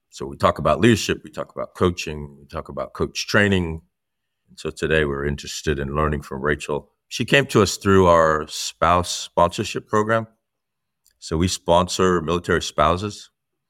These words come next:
regardless of where they are in the world or what the service is, if they're a military spouse. We think it's a perfect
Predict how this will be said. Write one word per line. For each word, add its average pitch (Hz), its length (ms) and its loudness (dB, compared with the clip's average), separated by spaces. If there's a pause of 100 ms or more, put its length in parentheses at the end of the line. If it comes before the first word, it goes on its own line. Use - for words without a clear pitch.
(260)
regardless 76 340 -4
of 71 80 -8
where 85 140 2
they 85 80 2
are 82 140 4
in 78 60 -2
the 78 80 -6
world 82 460 -2
or 69 300 -14 (440)
what - 200 -20
the - 80 -20
service 101 400 2
is, 92 520 0 (440)
if - 40 -20
they're 80 100 -6
a 78 40 -4
military 80 400 -2
spouse. - 600 -6 (760)
We 123 140 0
think 120 200 2
it's 82 120 0
a - 60 -6
perfect - 800 -4